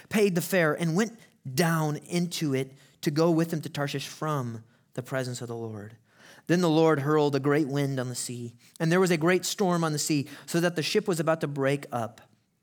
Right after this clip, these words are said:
Then the sailors became afraid, and every man cried to his God. And they threw the cargo which was in the ship into the sea to lighten it for them.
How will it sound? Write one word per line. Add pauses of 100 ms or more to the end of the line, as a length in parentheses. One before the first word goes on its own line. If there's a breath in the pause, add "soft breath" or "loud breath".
(360)
Then
the
sailors
became
afraid, (260 loud breath)
and
every
man
cried
to
his
God. (240 loud breath)
And
they
threw
the
cargo
which
was
in
the
ship
into
the
sea
to
lighten
it
for
them.